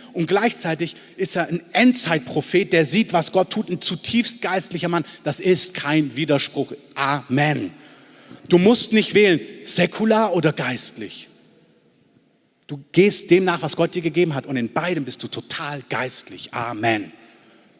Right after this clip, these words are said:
Manche, ihr seid in die Politik, in die Wirtschaft, in die Sozialpädagogik, in den Lehramtsbereich, wo auch immer, hingerufen als Erzieherin, als Künstler.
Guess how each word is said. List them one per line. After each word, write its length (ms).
Manche, 260
ihr 60
seid 260
in 100
die 80
Politik, 400
in 140
die 80
Wirtschaft, 400
in 120
die 120
Sozialpädagogik, 2250
in 300
den 260
Lehramtsbereich, 960
wo 140
auch 140
immer, 340
hingerufen 720
als 220
Erzieherin, 500
als 280
Künstler. 580